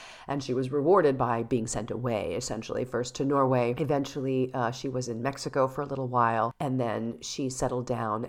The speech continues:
as the ambassadress to Sweden, where she stayed for quite a long time.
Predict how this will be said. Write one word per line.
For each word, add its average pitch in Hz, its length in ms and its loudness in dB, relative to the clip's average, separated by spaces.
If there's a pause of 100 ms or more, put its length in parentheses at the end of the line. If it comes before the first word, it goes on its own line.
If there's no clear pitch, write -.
as 120 320 -4
the 127 380 -4
ambassadress 113 920 -4 (120)
to 123 340 -2
Sweden, - 760 0 (400)
where 123 160 2
she 135 180 -4
stayed 117 520 2
for 117 380 2
quite 135 220 2
a 135 40 4
long 110 220 2
time. 98 460 0